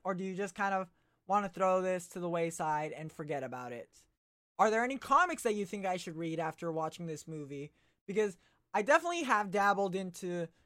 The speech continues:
comics here and there. Um, I'm more of a Marvel f-, fanboy, if that's what you wanna call it. Um, I do read D C from time to time, but I'm always willing to read new books. So if you think, "Hey, this movie has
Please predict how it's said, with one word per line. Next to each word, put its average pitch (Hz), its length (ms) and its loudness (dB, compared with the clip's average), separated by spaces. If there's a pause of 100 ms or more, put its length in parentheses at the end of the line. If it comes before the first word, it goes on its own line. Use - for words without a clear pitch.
(140)
comics 214 380 0
here 202 180 -8
and 175 160 -6
there. 175 400 0 (460)
Um, 160 280 -6
I'm 214 120 -2
more 226 160 4
of 196 80 -4
a 190 40 -6
Marvel 208 480 4
f-, - 160 -14 (460)
fanboy, 214 480 2
if 202 80 -4
that's 180 240 -2
what 180 80 -4
you 165 80 -4
wanna 160 200 -6
call 180 300 4
it. 175 180 -4 (440)
Um, 147 300 -8
I 165 80 -4
do 202 240 -4
read 202 220 -4
D 185 160 -8
C 180 220 -10
from 160 200 -10
time 156 240 -6
to 147 60 -8
time, 180 380 -2 (580)
but 175 220 0 (200)
I'm 202 120 -2
always 247 280 6
willing 233 260 2
to 226 100 -6
read 202 220 0
new 196 180 -4
books. 180 440 0 (220)
So 196 180 -2
if 175 80 -2
you 220 140 -4
think, 226 300 -6 (460)
"Hey, 240 300 4
this 196 320 -4
movie 214 440 -4 (760)
has 196 640 2